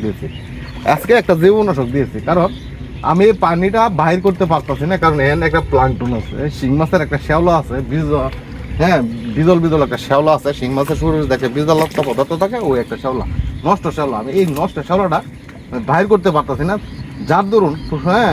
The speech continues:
আমি এই সব-, প্রথমে আমি একটা, এ, জীবাণুনাশক দিয়ে দিচ্ছি, যেন ওই শ্যাওলাটারে খাইয়ে দেয়, ওই শ্যাওলাটা মরে যায়। হ্যাঁ, এখান থেকে যেন আমার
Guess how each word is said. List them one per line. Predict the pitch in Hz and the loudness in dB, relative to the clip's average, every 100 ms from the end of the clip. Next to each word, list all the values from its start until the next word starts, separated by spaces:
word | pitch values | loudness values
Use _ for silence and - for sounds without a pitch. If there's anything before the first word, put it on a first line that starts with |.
| 135 | 0
আমি | 147 147 139 135 - - - - | 0 0 -2 -4 -10 -10 -8 -6
এই | 147 | 0
সব-, | 175 185 175 165 156 143 | 2 4 4 4 4 2
প্রথমে | 160 180 202 214 277 - - - 127 | 2 2 2 0 -4 -12 -12 -6 0
আমি | 175 | 0
একটা, | 175 170 196 - - - - | 2 2 0 -4 -14 -14 -8
এ, | 131 127 120 | -4 0 4
জীবাণুনাশক | 196 233 160 139 | 4 4 2 2
দিয়ে | 143 | 2
দিচ্ছি, | 123 - - - - - - - - - | 2 -4 -12 -10 -12 -14 -14 -14 -14 -4
যেন | 165 214 - | 0 2 2
ওই | 196 202 | 4 4
শ্যাওলাটারে | - 196 233 175 175 208 | 4 2 2 2 0 -2
খাইয়ে | - 190 185 | 0 2 4
দেয়, | 180 - - | 0 -2 -6
ওই | 160 156 | -4 -4
শ্যাওলাটা | - 180 214 185 190 - - - 104 | 2 4 4 2 0 -4 -12 -8 -2
মরে | 120 180 202 | 2 4 4
যায়। | 123 - - - - - | 2 -6 -12 -14 -12 -8
হ্যাঁ, | - 190 170 | -2 0 0
এখান | 175 208 | 0 0
থেকে | 208 202 170 | 0 0 0
যেন | 175 220 | 0 2
আমার | 156 | 2